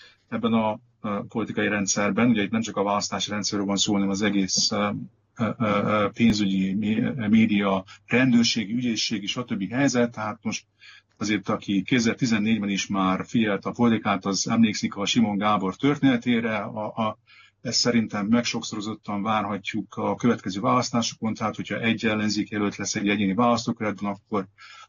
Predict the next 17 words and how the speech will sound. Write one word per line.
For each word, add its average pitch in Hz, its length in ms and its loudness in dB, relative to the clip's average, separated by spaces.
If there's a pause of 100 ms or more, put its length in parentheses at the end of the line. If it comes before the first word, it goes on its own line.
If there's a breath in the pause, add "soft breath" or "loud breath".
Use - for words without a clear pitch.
nagyon-nagyon 156 560 6
fontos 131 360 -4
az, 123 140 -4
hogy 117 120 -2
aztán 117 340 -2
az 110 140 -6
illető 117 440 0
mindenféle 113 1300 2 (380 soft breath)
esetleg 120 420 -2
fölmerülő 117 560 4
rendőrség 113 540 0
és 107 140 -4
ügyészségi 110 520 -2
váddal 107 500 0
szemben 104 420 -2
nagyon 101 360 0
<laughs> 120 260 2